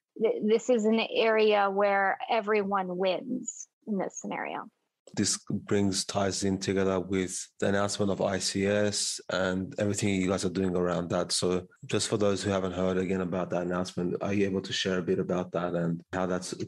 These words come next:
Speaker 2: sort of coming into the publisher side?
Speaker 1: Yeah, this has been a, a very exciting month for us.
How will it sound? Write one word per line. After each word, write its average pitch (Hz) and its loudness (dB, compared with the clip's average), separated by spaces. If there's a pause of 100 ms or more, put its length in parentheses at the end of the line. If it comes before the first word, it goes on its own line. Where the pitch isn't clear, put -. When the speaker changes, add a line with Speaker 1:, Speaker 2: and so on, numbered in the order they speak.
Speaker 2:
sort 95 -2
of 87 -6
coming 92 0
into 87 -4
the 80 -8
publisher 90 -2
side? 113 -4 (220)
Speaker 1:
Yeah, 311 4
this 330 0
has 415 0
been 320 4
a, 247 4
a 226 0
very 254 4
exciting 233 -2
month 220 -2
for 240 2
us. 214 0